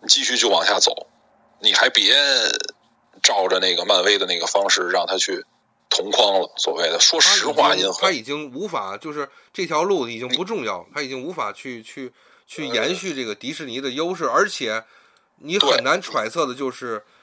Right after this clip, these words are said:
Speaker 2: 像这样的，这样的优势还能保持多久？也就是说，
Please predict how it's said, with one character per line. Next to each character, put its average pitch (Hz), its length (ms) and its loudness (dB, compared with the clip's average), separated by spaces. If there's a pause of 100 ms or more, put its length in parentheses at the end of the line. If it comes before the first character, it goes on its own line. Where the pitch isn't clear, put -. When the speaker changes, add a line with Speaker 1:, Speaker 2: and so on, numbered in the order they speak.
Speaker 2:
像 170 220 -6
这 208 100 0
样 170 160 4
的， 135 260 -6
这 196 140 0
样 151 180 2
的 127 60 -6
优 151 240 -4
势 143 140 -10
还 143 120 -4
能 170 140 -4
保 107 140 -4
持 143 140 -10
多 160 200 -6
久？ 98 320 -10
也 120 140 -8
就 175 160 -2
是 147 80 -2
说， 170 340 -2